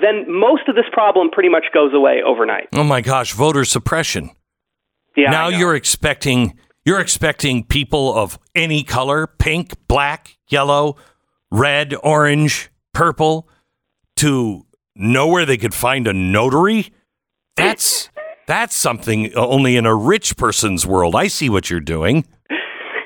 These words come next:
Speaker 1: Yeah, no, I, I, and you know, that's what they're gonna say.
Speaker 2: Yes.
Speaker 1: And my response to that would be, "Fine, then we'll send notaries to people's houses.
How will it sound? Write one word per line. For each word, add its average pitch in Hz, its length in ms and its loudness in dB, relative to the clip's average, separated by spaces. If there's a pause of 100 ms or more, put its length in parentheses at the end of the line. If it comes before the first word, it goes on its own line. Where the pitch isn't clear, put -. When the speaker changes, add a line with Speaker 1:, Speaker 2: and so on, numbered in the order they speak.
Speaker 1:
Yeah, 147 400 0
no, 196 120 0
I, 190 180 4
I, 226 340 2 (180)
and 240 140 2
you 269 60 4
know, 247 260 4
that's 226 280 2
what 226 160 4
they're 214 160 4
gonna 185 340 4
say. 262 360 0
Speaker 2:
Yes. 127 280 0
Speaker 1:
And - 0 -
my 240 240 2
response 233 560 0
to 214 80 2
that 170 280 2
would 175 120 4
be, 170 160 2 (100)
"Fine, 190 540 0
then 180 180 2
we'll 196 140 6 (100)
send 269 220 4
notaries 208 460 6
to 160 80 0
people's 147 320 2
houses. 110 480 -2